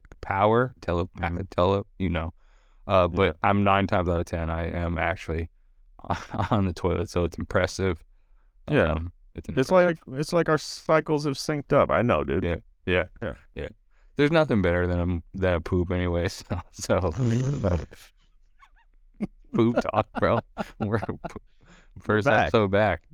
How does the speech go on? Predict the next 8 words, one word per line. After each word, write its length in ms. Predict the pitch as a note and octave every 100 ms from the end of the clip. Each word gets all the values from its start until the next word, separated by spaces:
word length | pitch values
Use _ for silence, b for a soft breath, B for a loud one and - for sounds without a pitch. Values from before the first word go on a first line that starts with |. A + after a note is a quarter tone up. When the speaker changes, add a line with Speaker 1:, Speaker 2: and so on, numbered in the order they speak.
| - -
Speaker 1:
Yeah, 180 | F#2 B2+
Speaker 2:
Yeah. 220 | A2 B1
Speaker 1:
yeah. 180 | F2+ F#2 - _ _ -
Poop 180 | F#2 F2
talk. 200 | E2 E2 _ _ _ _ _ _
But 120 | A3
everybody 380 | B3 A2 F#2 E2+
knows. 460 | E2 E2 E2+ -